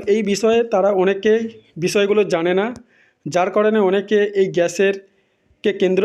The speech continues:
করে অনেকের বিভিন্ন রকম মোবাইল নাম্বারের মাধ্যমে ব্যাংকের ওটিপি পাঠিয়ে এবং আপনাদের ব্যাংক থেকে টাকা তুলে নিচ্ছে।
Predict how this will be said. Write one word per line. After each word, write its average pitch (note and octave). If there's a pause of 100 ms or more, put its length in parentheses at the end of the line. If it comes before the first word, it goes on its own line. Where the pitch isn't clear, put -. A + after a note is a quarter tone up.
করে G#3
অনেকের F#3+
বিভিন্ন F3
রকম F#3+
মোবাইল E3+
নাম্বারের F#3+
মাধ্যমে F3+
ব্যাংকের E3+ (360)
ওটিপি F#3+ (260)
পাঠিয়ে E3 (520)
এবং F#3+ (420)
আপনাদের G3
ব্যাংক E3+ (100)
থেকে F#3 (140)
টাকা E3 (1160)
তুলে G3
নিচ্ছে। D3+